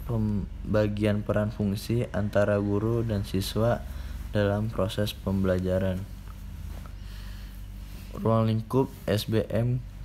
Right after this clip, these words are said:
Penjas. Kegiatan belajar adalah salah satu faktor utama dalam menyusun strategi pembelajaran pendidikan jasmani, sebab kegiatan belajar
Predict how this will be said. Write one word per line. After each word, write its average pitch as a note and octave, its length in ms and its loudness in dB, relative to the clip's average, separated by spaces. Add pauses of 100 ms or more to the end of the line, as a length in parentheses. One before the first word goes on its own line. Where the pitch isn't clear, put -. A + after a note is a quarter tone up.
(200)
Penjas. G#2 640 0 (880)
Kegiatan A#2 720 2 (240)
belajar G#2+ 560 4
adalah G2 480 2
salah G#2+ 240 2
satu G2+ 320 2
faktor G2 560 0
utama G2 640 2
dalam G2 480 4
menyusun G2+ 480 2
strategi G#2 800 0
pembelajaran F#2+ 960 2 (400)
pendidikan G2 720 2
jasmani, G2 640 0 (160)
sebab G2 640 4
kegiatan F#2+ 720 2 (400)
belajar G2+ 640 6